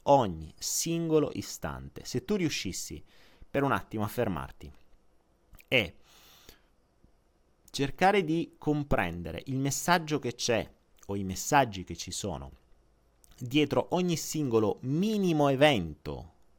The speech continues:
che ti capita, non solo come singolo evento, ma come flusso di eventi. Ecco perché qui stiamo parlando di flusso,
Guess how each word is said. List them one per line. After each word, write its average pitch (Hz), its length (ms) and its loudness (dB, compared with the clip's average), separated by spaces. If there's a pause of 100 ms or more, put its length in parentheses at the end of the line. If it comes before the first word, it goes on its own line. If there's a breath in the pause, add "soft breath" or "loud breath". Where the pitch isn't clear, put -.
(360)
che - 140 -10
ti 92 100 -10
capita, 113 640 -6 (680 soft breath)
non 107 180 -4
solo 214 320 6
come 107 180 2
singolo 98 400 -2
evento, 87 420 -6
ma 110 180 -2
come 117 260 -4
flusso 220 420 -2
di 82 80 -4
eventi. 78 460 -6
Ecco 135 240 0
perché 92 320 -6
qui 104 120 -4
stiamo 87 300 -6
parlando 90 380 -4
di 85 100 -8
flusso, - 560 -10